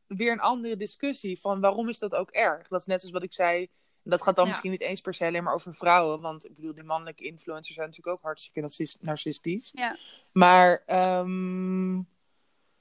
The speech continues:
Speaker 1: ja, dat,
Speaker 2: Ja.
Speaker 1: dat is ge-, dat is dus, dat vind ik eigenlijk nog een andere discussie. En ook dat ik denk, weer eigenlijk wat ik net ook zei: hoezo kan het niet naast elkaar bestaan?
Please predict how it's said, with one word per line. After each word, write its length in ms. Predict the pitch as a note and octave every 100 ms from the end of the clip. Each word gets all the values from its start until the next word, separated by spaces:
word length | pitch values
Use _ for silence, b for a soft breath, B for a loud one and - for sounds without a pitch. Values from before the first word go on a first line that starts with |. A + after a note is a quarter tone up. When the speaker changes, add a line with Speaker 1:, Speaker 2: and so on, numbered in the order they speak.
| _ _ _ _ _ _ _ _ _ _ _ _ _
Speaker 1:
ja, 240 | A#3 A3
dat, 220 | F#3+ G3+ A#3
Speaker 2:
Ja. 80 |
Speaker 1:
dat 180 | A3+ G3+
is 160 | A3 -
ge-, 140 | G3+
dat 200 | F#3 G3
is 60 | G3
dus, 180 | G3 F3 -
dat 360 | E3+ F3+ - -
vind 180 | F#3
ik 80 | F#3
eigenlijk 300 | D3+ F3 F3
nog 140 | F#3 F#3
een 60 |
andere 320 | D3+ F3+ G3+
discussie. 520 | F3+ - - E3+ - E3+
En 100 | E3
ook 180 | F3
dat 120 | F3 E3+
ik 100 | D#3+
denk, 240 | E3 E3+ _ _ - F3+ _
weer 360 | E3+ F3 F#3 F#3+
eigenlijk 300 | F3+ E3+ -
wat 100 | F3+
ik 60 |
net 140 | F3+ -
ook 220 | F#3 F#3
zei: 160 | F3 E3
hoezo 240 | F3 F3
kan 180 | F3 F3
het 80 | E3
niet 140 | F3
naast 280 | F3 E3+ -
elkaar 300 | - E3+ F#3+
bestaan? 600 | E3+ - C#3+ C#3+ D3+